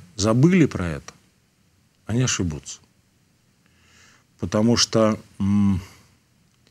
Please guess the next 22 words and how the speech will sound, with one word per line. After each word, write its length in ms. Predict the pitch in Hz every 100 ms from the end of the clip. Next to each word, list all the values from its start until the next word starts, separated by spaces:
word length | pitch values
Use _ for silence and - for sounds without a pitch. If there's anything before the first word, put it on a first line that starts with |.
| _ _ _ _ _ _ -
даже 220 | 107 98
не 120 | 117
знающий 560 | 110 123 107 85 - -
Петра 320 | - 92 95
Львовича 540 | 95 113 165 139 - 87
и 40 |
спектаклей, 720 | - - 92 - 78 - 67 - - _ _ _
всё 160 | - 95
равно 300 | 104 135 143
по 200 | - 110
разговорам 760 | 101 95 107 117 160 127 90 98 _
тех 200 | - 98
людей, 200 | 101 95
которые 340 | 90 85 92 98
знают 400 | 87 87 65 69 - _ _ _ _ _ _ -
и 80 | 90
помнят 480 | - 117 101 80
спектакли 640 | - - 80 - 82 - 73
и 100 | 76
вообще 260 | 85 - 76
театр 340 | - 78 67
Монастырского, 680 | 76 76 - 80 - - -